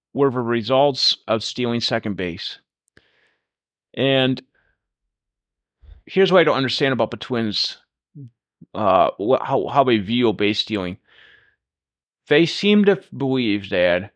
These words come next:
that stealing a base is not what they wanna do. But, but you,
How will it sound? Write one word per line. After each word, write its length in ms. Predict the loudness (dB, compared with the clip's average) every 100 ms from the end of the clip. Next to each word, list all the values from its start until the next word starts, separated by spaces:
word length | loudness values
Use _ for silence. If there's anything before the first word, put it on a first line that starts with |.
| _ _ _ _ _ _ -2
that 500 | 2 2 0 -6 -18 _ _ _ _ _ _ _ -8
stealing 420 | -6 0 2 2
a 40 |
base 400 | 4 4 2 -2
is 260 | -8 -8 -4
not 300 | 0 -2 -2
what 160 | -6
they 120 | -4 -4
wanna 260 | -4 -6
do. 260 | -6 -8 -8 _ _ _ _ _ _ _ _ _ _ _ _ _ _ _ _
But, 320 | 0 2 0 _ _ _ _ _ _ _ _ _
but 180 | -4
you, 120 | -2